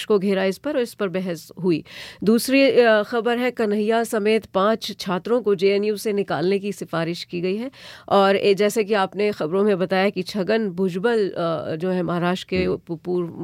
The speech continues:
Speaker 1: अ, पूर्व उप मुख्यमंत्री, उनको, अ, गिरफ्तार कर लिया गया है। अ, ये, अ, कुछ ऐसी खबरें हैं कि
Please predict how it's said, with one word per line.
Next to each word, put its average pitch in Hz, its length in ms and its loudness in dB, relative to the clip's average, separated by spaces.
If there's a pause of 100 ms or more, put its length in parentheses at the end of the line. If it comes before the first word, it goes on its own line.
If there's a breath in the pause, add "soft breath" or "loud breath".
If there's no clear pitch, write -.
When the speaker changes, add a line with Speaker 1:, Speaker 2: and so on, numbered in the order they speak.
(180)
Speaker 1:
अ, 160 240 -6
पूर्व 190 460 -4
उप 170 340 -8
मुख्यमंत्री, 170 600 -6
उनको, 214 340 -2
अ, 262 60 -8 (440 loud breath)
गिरफ्तार 185 720 0
कर 180 180 -4
लिया 180 200 0
गया 196 160 -2
है। 269 200 -2 (440 loud breath)
अ, 190 300 2
ये, 233 400 4
अ, 208 280 0
कुछ 233 300 -6
ऐसी 220 260 -4
खबरें 214 320 -4
हैं 262 140 -4
कि 262 320 -8